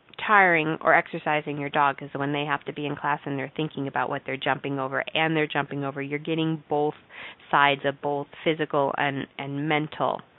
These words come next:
exercising. Um, and I'll,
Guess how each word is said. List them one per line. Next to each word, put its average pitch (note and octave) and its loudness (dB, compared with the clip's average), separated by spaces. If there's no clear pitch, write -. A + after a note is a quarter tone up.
exercising. - -4
Um, D3 -6
and A#3+ 6
I'll, A#3 6